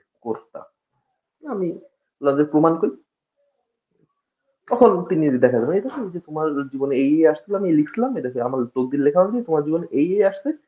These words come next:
আর আমার তকদির লেখা অনুযায়ী তুমি এই, এই করছো, এটা, এটা হচ্ছে প্রমাণ।"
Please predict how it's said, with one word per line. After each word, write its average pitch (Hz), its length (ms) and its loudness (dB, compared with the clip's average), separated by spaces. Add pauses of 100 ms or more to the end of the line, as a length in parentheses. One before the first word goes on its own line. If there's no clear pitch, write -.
(260)
আর 117 60 -2
আমার 156 180 6
তকদির 175 300 2
লেখা 170 260 2
অনুযায়ী 233 500 2 (220)
তুমি 165 200 -6
এই, 147 200 8
এই 123 100 4
করছো, - 260 -6
এটা, - 120 -12
এটা - 340 -20
হচ্ছে 110 160 -20
প্রমাণ।" - 280 -10